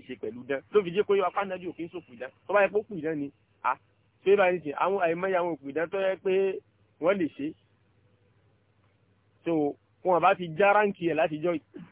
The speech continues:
Àbá ti rẹ́ni tó gbóná jù lọ nù dán. So, kò kí ń sòpìdán. So,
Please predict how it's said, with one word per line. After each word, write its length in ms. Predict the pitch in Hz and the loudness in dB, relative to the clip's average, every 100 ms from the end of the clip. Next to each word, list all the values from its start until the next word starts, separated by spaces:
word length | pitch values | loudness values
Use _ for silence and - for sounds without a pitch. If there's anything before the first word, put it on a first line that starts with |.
| _ - _ _ _ _ _ - | _ -20 _ _ _ _ _ -2
Àbá 280 | 165 165 202 | 2 4 4
ti 80 | 180 | 2
rẹ́ni 220 | 202 185 | 0 2
tó 100 | 202 | 2
gbóná 320 | 185 202 208 208 | 2 2 2 0
jù 160 | 170 | -2
lọ 120 | 175 | -4
nù 140 | 175 165 | -4 -2
dán. 160 | 185 190 _ _ _ _ _ _ _ - | -4 -6 _ _ _ _ _ _ _ -12
So, 100 | 185 | -6
kò 80 | 160 | -4
kí 100 | 202 | -4
ń 60 | 262 | -4
sòpìdán. 440 | - 165 156 180 - _ _ _ _ _ _ _ _ _ _ _ _ _ | -6 -4 -2 -2 -6 _ _ _ _ _ _ _ _ _ _ _ _ _
So, 60 | _ | _